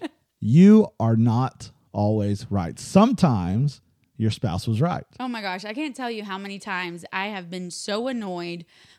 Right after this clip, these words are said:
Speaker 1: by something that has happened, and it makes absolutely no sense why I get irritated about whatever it may be, okay? I don't say anything. I try not to respond, especially if I can't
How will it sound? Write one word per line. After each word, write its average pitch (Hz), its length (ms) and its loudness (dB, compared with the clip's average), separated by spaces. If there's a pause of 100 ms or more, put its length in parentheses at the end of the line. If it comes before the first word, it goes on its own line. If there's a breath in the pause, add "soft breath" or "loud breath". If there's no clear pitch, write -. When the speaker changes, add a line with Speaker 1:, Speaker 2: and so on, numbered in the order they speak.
Speaker 1:
by 202 120 -6
something 254 360 -6
that 247 160 -8
has 233 120 -12
happened, 175 520 -10
and 214 140 -10
it 208 100 -16
makes 226 380 -12
absolutely 240 460 -8
no 208 200 -8
sense 180 420 -12
why 220 240 -4
I 196 140 -8
get 208 240 -10
irritated 165 680 -14 (500 soft breath)
about 185 320 -6
whatever 240 540 -4
it - 80 -10
may 180 240 -6
be, 135 240 -10
okay? 220 340 -6 (1300)
I 208 140 0
don't 311 200 -6
say 196 220 -8
anything. 185 440 -10
I 180 140 -6
try 254 340 -8
not 262 240 -8
to - 120 -16
respond, 170 640 -12 (500)
especially 277 400 -8
if 247 180 -10
I 202 260 -6
can't 190 760 -10